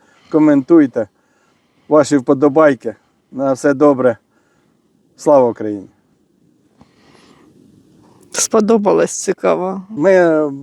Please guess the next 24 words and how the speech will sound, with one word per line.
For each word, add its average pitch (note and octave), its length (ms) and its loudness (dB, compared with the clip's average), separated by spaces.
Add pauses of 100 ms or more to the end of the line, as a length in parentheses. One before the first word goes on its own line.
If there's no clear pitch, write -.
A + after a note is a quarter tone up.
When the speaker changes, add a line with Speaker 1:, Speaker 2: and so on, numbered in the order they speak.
(400)
Speaker 1:
від E3 180 -4
душі F#3 360 0
щиро G3 460 0 (360)
все G3 200 2
розказали E3+ 580 2
так, E3+ 240 -2
як D3+ 140 -6
воно D3+ 220 -4
є. A#2 180 -6 (880)
Е, B2 260 2
такий, E3+ 400 2
е, C3 260 -2 (840)
природній, E3+ 680 2 (840)
м, - 340 -20 (840)
піший E3 560 2 (220)
агропідкаст. D3+ 1200 0 (500)
Зараз D#3 260 2
вже D#3 180 4
модно D#3+ 360 -2
там A#2+ 200 -6
підкасти D3 540 -2
ці B2+ 160 -10
писати B2+ 500 -4 (380)
і A2+ 380 -4